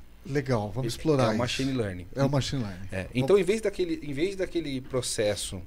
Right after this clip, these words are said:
Speaker 2: tanto o soar, né, por, por padrão, fora do log point, e eu fico feliz de começar a dizer essas diferenças, né?
Speaker 1: Legal.
Speaker 2: O soar, ele, ele é igual o chatbot, chatbot.
Speaker 1: Legal.
Speaker 2: Você tem que ir lá e começar, então, ó, você vai dizer isso se alguém disser aquilo.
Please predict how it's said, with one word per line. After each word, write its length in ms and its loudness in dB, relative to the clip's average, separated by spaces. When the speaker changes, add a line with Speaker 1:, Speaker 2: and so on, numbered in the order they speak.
Speaker 2:
tanto 300 0
o 40 -2
soar, 520 -6
né, 200 -10
por, 140 2
por 180 -2
padrão, 600 4
fora 200 4
do 80 0
log 260 0
point, 440 -6
e 120 -4
eu 120 -2
fico 220 -4
feliz 280 2
de 80 -6
começar 300 -4
a 40 -2
dizer 160 -6
essas 200 -6
diferenças, 480 -10
né? 160 -10
Speaker 1:
Legal. 360 0
Speaker 2:
O 60 0
soar, 340 6
ele, 240 4
ele 140 -2
é 80 4
igual 340 4
o 120 0
chatbot, 500 -2
chatbot. 680 -4
Speaker 1:
Legal. 720 2
Speaker 2:
Você 220 0
tem 140 0
que 80 0
ir 20 2
lá 80 4
e 40 0
começar, 340 -2
então, 220 -2
ó, 40 -6
você 100 -4
vai 120 2
dizer 180 2
isso 260 0
se 80 0
alguém 200 0
disser 160 -2
aquilo. 260 -4